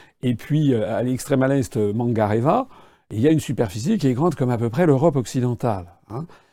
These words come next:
Donc, euh, c'est, ça donne une zone économique, euh, exclusive à la République française qui est très importante. Euh, c'est également un moyen de faire rayonner la langue française, la présence de la France dans un océan dont il faut bien dire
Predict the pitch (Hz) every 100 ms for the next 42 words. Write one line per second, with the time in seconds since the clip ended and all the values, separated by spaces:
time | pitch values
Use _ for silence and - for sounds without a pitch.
0 | _ - 175 175 147 131 - 131 123 110
1 | - 170 170 151 - 113 175 170 123 113
2 | 165 131 127 127 123 - 104 101 117 -
3 | 113 117 135 120 92 - 117 110 104 107
4 | 98 95 143 117 113 - 98 92 92 -
5 | 117 139 220 233 - _ _ _ - 117
6 | 110 104 101 - 165 - 113 101 104 151
7 | 165 117 120 117 101 101 92 104 170 117
8 | 123 139 - 147 - - 135 104 92 151
9 | 190 117 104 113 107 98 87 175 131 117
10 | 127 104 92 - 185 131 120 120 107 87
11 | 117 143 131 113 110 110 95 95 104 113
12 | 147